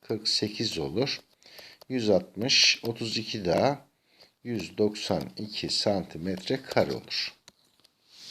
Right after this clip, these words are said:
İlerliyorum. Karanlık bir ortamda özdeş noktasal K bir ve K iki kaynaklılar, ışık kaynakları ile saydam olmayan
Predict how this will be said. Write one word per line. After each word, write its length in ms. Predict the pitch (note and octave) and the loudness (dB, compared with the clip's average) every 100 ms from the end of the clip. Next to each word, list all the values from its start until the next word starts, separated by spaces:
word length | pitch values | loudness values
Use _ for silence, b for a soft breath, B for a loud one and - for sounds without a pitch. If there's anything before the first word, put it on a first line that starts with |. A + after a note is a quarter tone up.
| B B - _ _ _ _ | B B -14 _ _ _ _
İlerliyorum. 720 | - E2+ D2+ F2 F2+ G#2+ A#2+ _ _ - - _ B B B B B B _ _ _ _ _ b b b b b b b b _ _ _ _ _ _ _ _ _ _ _ b b b b b b b | -12 -10 -8 -6 -4 -6 -10 _ _ -20 -20 _ B B B B B B _ _ _ _ _ b b b b b b b b _ _ _ _ _ _ _ _ _ _ _ b b b b b b b
Karanlık 440 | - B2 C3+ - | 2 6 6 4
bir 60 | C#3 | 4
ortamda 480 | A#2+ A2+ A2+ A2+ B2+ | 6 6 2 4 4
özdeş 380 | A#2 A2 A#2+ A#2+ | 4 4 2 -2
noktasal 400 | A2 A2+ - B2+ | -4 -2 0 2
K 280 | - A2+ | 6 6
bir 120 | A#2 G#2+ | 6 2
ve 100 | F#2 | 4
K 200 | A2 G#2+ | 6 6
iki 320 | G#2+ B2 B2 | 4 -6 -4
kaynaklılar, 800 | - G2+ G2 F#2+ - F#2 F2 - | 0 2 2 -2 0 2 2 0
ışık 280 | - B2 - | -4 -4 -2
kaynakları 480 | D3 F2 - D#2+ | -2 -2 -2 -2
ile 200 | F#2 A#2+ | 0 0
saydam 460 | B2 - A2 G2 F#2+ | 2 6 6 6 4
olmayan 500 | A2 E2+ E2 G#2 C3+ | 4 4 2 2 0